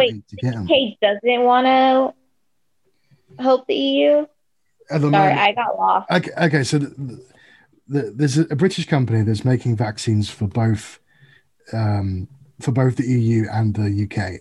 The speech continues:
Speaker 2: and it signed contracts to supply both. But it's a,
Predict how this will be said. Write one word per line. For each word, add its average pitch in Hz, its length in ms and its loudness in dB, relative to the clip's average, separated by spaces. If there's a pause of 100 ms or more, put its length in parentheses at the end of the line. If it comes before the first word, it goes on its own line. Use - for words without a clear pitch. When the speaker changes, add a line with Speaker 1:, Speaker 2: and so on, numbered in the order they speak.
Speaker 2:
and 110 120 -4
it 107 80 -4
signed 135 360 0
contracts 113 520 -2
to 113 100 -6
supply 104 360 -2
both. 92 400 -10 (520)
But 123 120 0
it's 123 160 -2
a, 107 100 -4